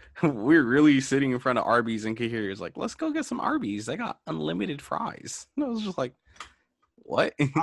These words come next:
Speaker 2: I'm mad that I got so hyped up and then fucking Jasmine just ruined it for me. She was like, "Why would you need that if you're going through the drive-thru?" And I was like,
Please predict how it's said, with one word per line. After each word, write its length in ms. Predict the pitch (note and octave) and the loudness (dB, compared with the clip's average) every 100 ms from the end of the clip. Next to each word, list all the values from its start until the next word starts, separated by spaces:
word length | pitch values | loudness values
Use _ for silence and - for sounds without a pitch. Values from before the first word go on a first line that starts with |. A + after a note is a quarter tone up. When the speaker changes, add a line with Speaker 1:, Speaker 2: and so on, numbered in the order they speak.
| - | 2
Speaker 2:
I'm 180 | G3 D3+ | 4 6
mad 220 | E3+ F#3+ | 4 2
that 100 | D3+ | 2
I 60 | D#3 | 4
got 200 | D#3 C#3 | 2 4
so 220 | E3 D3+ | 4 4
hyped 260 | D3 C3+ | 4 2
up 200 | D3 D3+ | 2 2
and 100 | C3+ | 2
then 120 | C3+ A#2 | -2 0
fucking 420 | D#3+ D#3+ C3 G#2+ | -2 0 -2 -4
Jasmine 500 | A#2+ C3 C3+ C3 B2+ | -4 -2 -2 -2 -4
just 180 | B2 G#2+ | -6 -8
ruined 300 | A#2 C#3 B2 | -4 -2 -2
it 80 | A#2+ | -4
for 80 | B2+ | -6
me. 100 | C3 | -4
She 100 | D#3 | -4
was 120 | B2+ | -2
like, 240 | B2+ A2+ - - | -2 -4 -8 -6
"Why 100 | A#2 | 0
would 140 | C#3+ | 0
you 40 | B2+ | 0
need 180 | C3+ C#3 | -2 -2
that 100 | A2+ | -6
if 80 | |
you're 80 | A#2+ | -6
going 140 | B2 A#2+ | -6 -6
through 80 | A2 | -6
the 60 | |
drive-thru?" 400 | G2+ B2 C3 B2+ | -4 -2 0 0
And 20 | B2+ | -2
I 40 | |
was 100 | B2 | -2
like, 220 | A2+ G#2 | -6 -14